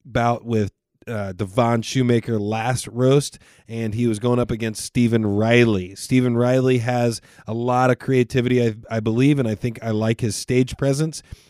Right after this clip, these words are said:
but Zach Garner got him within two rounds as a T K O. Um, these are Wrigler's words. "Garner is a beast, and the beast was hungry. Really tried,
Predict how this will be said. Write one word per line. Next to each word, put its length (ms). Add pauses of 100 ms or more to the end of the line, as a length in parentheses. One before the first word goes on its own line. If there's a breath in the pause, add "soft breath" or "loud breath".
(140 soft breath)
but 120
Zach 260
Garner 280
got 280
him 140
within 320
two 260
rounds 400
as 80
a 60
T 220
K 280
O. 240 (400 soft breath)
Um, 540 (580)
these 200
are 60
Wrigler's 500
words. 400
"Garner 400
is 140
a 60
beast, 420
and 100
the 60
beast 340
was 140
hungry. 460 (320 soft breath)
Really 220
tried, 320